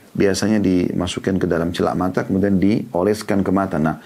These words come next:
pas pada saat mau oleskan ke mata ini dikatakan oleh orang Arab, "Ini mil, pendekatan mil." Apakah matahari itu dekatnya satu mil, itu pun sudah sangat panas. Sekarang saja sudah jutaan kilometer jaraknya,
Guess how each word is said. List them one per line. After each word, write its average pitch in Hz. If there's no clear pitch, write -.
pas 127
pada 123
saat 120
mau 117
oleskan 117
ke 107
mata 107
ini 147
dikatakan 107
oleh 98
orang 98
Arab, 113
"Ini 123
mil, 104
pendekatan 85
mil." 85
Apakah 92
matahari 92
itu 95
dekatnya 101
satu 101
mil, 139
itu 101
pun 135
sudah 107
sangat 98
panas. 110
Sekarang 123
saja 131
sudah 101
jutaan 107
kilometer 110
jaraknya, 107